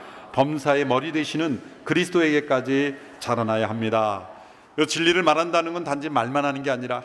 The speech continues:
행함으로, 삶으로 표현한다는 거죠. 사랑 가운데 진리를 행함으로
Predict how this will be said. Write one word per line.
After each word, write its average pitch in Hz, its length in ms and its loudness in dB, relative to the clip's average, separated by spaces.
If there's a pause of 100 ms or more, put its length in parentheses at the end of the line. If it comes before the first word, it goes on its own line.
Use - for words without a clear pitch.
행함으로, 151 560 0
삶으로 208 1120 0
표현한다는 92 540 -10
거죠. 85 220 -20 (760)
사랑 147 400 -2
가운데 131 540 -2
진리를 110 760 -6 (220)
행함으로 190 840 -2